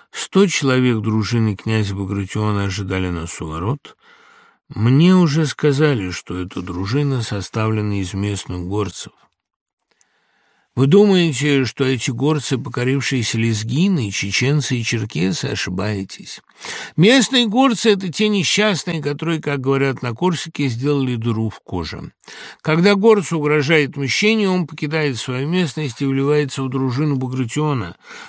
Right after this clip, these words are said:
Можете судить, как эти молодцы должны драться. Им никогда не представится случай быть в плену.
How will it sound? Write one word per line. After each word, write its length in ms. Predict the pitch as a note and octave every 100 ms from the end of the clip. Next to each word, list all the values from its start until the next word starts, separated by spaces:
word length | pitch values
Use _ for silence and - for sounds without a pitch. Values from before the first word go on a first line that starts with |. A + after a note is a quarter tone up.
| -
Можете 420 | F#3 A#3 F#3+ F3
судить, 400 | C#3+ D#3+ D3+ B2
как 220 | - A#2 A#2+
эти 180 | A2
молодцы 460 | B2 B2 A2+ G2+ G#2
должны 420 | G#2+ G#2+ G2+ A2
драться. 480 | G#2 G#2 F#2+ - C3
Им 140 | D#3
никогда 440 | E3+ D#3+ D#3+ D#3+ F3
не 120 | C#3
представится 680 | A#2 A2+ A2 A2+ G#2+ - -
случай 400 | A#2+ A#2 - G#2+
быть 240 | G#2+ G2
в 80 | -
плену. 400 | G2 G2+ F2